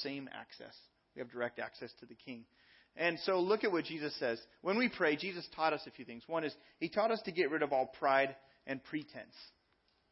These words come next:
Matthew six, verses five through eight. Let's look at this. He, he's gonna, he's gonna compare two approaches to prayer. So when we pray, he says this, "And when you pray, do not,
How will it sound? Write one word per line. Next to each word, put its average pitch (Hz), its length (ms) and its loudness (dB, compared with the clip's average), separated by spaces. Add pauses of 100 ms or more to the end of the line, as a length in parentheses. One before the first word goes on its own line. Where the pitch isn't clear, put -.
(1000)
Matthew 156 300 2
six, - 380 -2
verses 143 280 -2
five 139 200 4
through 135 140 0
eight. 98 60 -2
Let's 151 240 -2
look 160 160 -2
at 135 60 -4
this. 123 160 0 (560)
He, 160 180 -10
he's 180 180 -6
gonna, 202 200 4 (420)
he's 151 100 -14
gonna 180 160 -2
compare 175 500 2 (120)
two 208 140 0
approaches 147 540 -2 (180)
to 131 100 -4
prayer. 117 420 -2 (1120)
So 165 120 4
when 220 200 4
we 262 80 2
pray, 135 400 4 (800)
he 135 80 -14
says 160 260 0
this, 117 200 -2 (180)
"And 156 100 -4
when 226 140 2
you 262 160 2
pray, 139 220 4
do 165 140 -4
not, 208 340 0